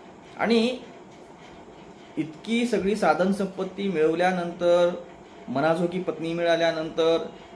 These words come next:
त्या, अ, आईला सोडत नाही तो कधी, आईला सोबत ठेवतो शेवटपर्यंत. आणि महत्त्वाचं आईचं आणि त्या मुलीचं म्हणजे श्रीवल्ली जी त्याची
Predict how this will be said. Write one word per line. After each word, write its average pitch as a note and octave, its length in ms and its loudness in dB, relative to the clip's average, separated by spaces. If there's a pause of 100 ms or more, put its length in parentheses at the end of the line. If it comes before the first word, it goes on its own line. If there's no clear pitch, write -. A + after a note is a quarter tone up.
(880)
त्या, E3+ 180 8 (520)
अ, D3+ 240 -4 (840)
आईला D#3+ 220 2
सोडत C#3+ 280 -6
नाही - 180 -8
तो - 40 -8
कधी, - 200 -8 (760)
आईला D3 180 -2
सोबत D3 320 -2 (120)
ठेवतो A#2 200 -8
शेवटपर्यंत. A#2+ 540 -6 (560)
आणि G#3+ 220 -2
महत्त्वाचं F#3+ 600 2 (280)
आईचं F#3 380 2
आणि A3+ 180 0
त्या A#3+ 160 2
मुलीचं G#3 480 -2
म्हणजे D#3 300 -4 (260)
श्रीवल्ली F3+ 360 2
जी F3+ 160 -2
त्याची F3+ 360 -4